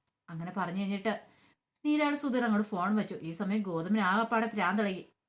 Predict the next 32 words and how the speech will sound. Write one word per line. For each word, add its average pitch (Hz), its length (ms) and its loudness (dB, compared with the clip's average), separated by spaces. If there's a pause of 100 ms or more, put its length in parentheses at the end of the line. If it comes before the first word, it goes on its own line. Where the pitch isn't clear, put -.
(920)
നന്ദ 170 300 -6 (600)
വെച്ചിട്ട്, 226 260 -2 (320)
നന്ദ 311 220 0
പെട്ടെന്ന് 285 420 0
ഗൗതമിന്റെ 233 380 4
അടുത്തേക്ക് 247 260 0
ഒരു, 226 120 0 (100)
"എന്താ 202 260 0
ഗൗതം 220 320 4
സാറെന്ന്?" 226 280 2
ചോദിച്ചു. 185 320 -2 (120)
പക്ഷെ 202 180 -4
ഗൗതം 208 440 2
നിന്നില്ല. 220 300 4 (300)
ഗൗതം 339 320 4
അവിടെ 262 140 4
നിന്ന് 254 80 4
അങ്ങോട്ട് 269 200 2
പാഞ്ഞ് 214 300 2
അങ്ങോട്ട് 233 300 0
പോവാണ്. 196 360 0 (500)
നന്ദയ്ക്ക് 180 340 -4
മനസ്സിലായി 190 340 0
എന്തോ 175 380 -6
കാര്യമായിട്ട് 208 380 0
സംഭവമുണ്ട്. 190 420 -2 (300)
ഈ 330 60 -4
സമയത്ത് 262 360 0
സുജാത 214 420 2
ഇരുന്ന് 247 200 0
കരയാൻ 196 340 0
തുടങ്ങി. 185 260 -2